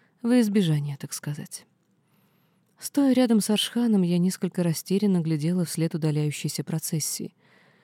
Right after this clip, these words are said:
Потом бросила выразительный взгляд на лорда-распорядителя. Как бы то ни было, а вручить дары либерийцам требовали законы элементарного гостеприимства.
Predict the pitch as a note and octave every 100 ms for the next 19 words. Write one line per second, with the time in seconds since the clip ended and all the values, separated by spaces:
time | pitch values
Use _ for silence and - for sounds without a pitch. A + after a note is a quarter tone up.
0 | _ _ _ F3 B3+ C#4+ B3+ B3 A#3+ G#3+
1 | G3+ G3 G#3 A#3+ A3 G3+ E3+ F3 B3+ B3+
2 | F#3+ E3 D#3 D#3 D#3 - E3+ D#3+ D3 -
3 | - F#3+ _ _ _ _ _ _ - F3
4 | D#3+ D#3 D#3+ F3+ G#3+ F3+ E3 D3+ D3 -
5 | D3 D3 C#3+ F3 A3 G3 F3 F#3+ - E3+
6 | - D3+ F3 F#3+ F3+ E3+ - F3 F3 E3
7 | E3 D#3 E3 G#3+ A3 E3+ C#3+ C#3 D3 -
8 | D3 C#3+ - D3